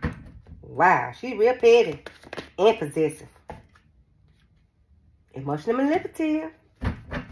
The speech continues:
Yep. Darn loosey goose.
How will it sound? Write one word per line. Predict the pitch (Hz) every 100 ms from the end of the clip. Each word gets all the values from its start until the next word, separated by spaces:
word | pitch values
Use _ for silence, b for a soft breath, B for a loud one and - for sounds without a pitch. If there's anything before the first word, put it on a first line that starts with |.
| -
Yep. | 339 - _ _ _ _ _ _ _ _ _ _ _ _ _ _ _ _ - - - - - - - 139
Darn | - 285 294
loosey | 220 226 - 147
goose. | 190 220 285